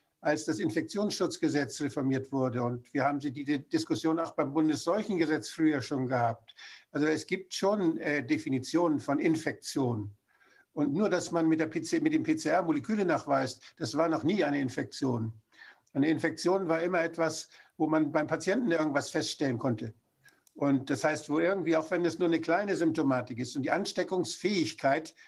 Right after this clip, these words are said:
äh, die ist auch definiert, und zwar unterschiedlich für die einzelnen Krankheiten.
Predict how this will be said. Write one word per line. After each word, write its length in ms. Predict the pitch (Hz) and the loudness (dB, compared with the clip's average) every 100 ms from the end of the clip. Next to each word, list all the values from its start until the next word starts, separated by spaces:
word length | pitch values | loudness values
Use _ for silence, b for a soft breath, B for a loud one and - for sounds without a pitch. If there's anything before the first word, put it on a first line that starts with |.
| b b b | b b b
äh, 220 | 165 143 139 | -2 -2 -2
die 480 | 196 127 160 135 285 | -4 -2 -4 -2 -2
ist 240 | - - | 0 2
auch 200 | 180 196 | 0 0
definiert, 480 | 208 - 170 156 147 | -4 -2 4 4 2
und 120 | 120 | -2
zwar 220 | 147 - | 0 0
unterschiedlich 640 | 208 208 165 175 - 156 | 2 2 0 -2 0 0
für 120 | 156 156 | 2 2
die 120 | 156 | 4
einzelnen 400 | 143 131 143 120 | 2 0 0 0
Krankheiten. 640 | 147 131 - 117 107 117 | 0 -2 0 -4 -4 -10